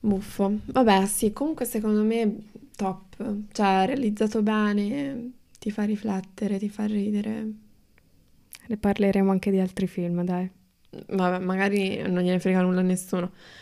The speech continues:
Speaker 1: Però, insomma, volevamo dire la nostra perché ne parlano tutti, quindi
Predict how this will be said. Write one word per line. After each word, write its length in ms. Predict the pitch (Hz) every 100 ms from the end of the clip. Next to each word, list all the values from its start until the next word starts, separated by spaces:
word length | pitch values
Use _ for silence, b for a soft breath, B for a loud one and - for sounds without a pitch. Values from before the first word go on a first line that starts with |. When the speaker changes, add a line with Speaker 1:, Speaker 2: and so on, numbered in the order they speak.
| B
Speaker 1:
Però, 240 | - 269 - - -
insomma, 460 | 208 214 190 185 214 -
volevamo 400 | - 208 214 214
dire 200 | 240 247
la 100 | 226 202
nostra 340 | 190 190 202
perché 420 | 196 190 - 190 185
ne 360 | 185 185 185
parlano 360 | 190 233 226 247
tutti, 420 | 226 214 - 208
quindi 380 | - 190 180